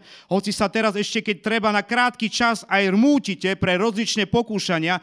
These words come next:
aby vaša skúšaná viera, o mnoho drahšia ako hynúce, ale ohňom preskúšané zlato,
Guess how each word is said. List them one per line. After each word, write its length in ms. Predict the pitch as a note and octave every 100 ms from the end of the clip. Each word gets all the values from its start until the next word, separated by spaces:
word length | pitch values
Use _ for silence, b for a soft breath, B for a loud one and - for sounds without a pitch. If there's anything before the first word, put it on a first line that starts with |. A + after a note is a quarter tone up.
| B
aby 240 | - F3 E3+
vaša 320 | G#3 G#3+ G3
skúšaná 480 | - A#3+ A3 G#3+ F3+
viera, 400 | E3 G3+ F#3+ -
o 160 | B3
mnoho 400 | C#4 C4 G3+ F#3 F#3 B
drahšia 560 | - G#3+ B3 - G3 F#3
ako 240 | F3+ E3+
hynúce, 560 | D3 B3 A#3 A3+ G3+ G3 B
ale 320 | - D3+ G3
ohňom 400 | G3 C4 A#3+ G#3
preskúšané 640 | G3+ A#3 A3 G#3 G3+ G#3 F#3+
zlato, 480 | D#3+ F#3+ G#3 F#3+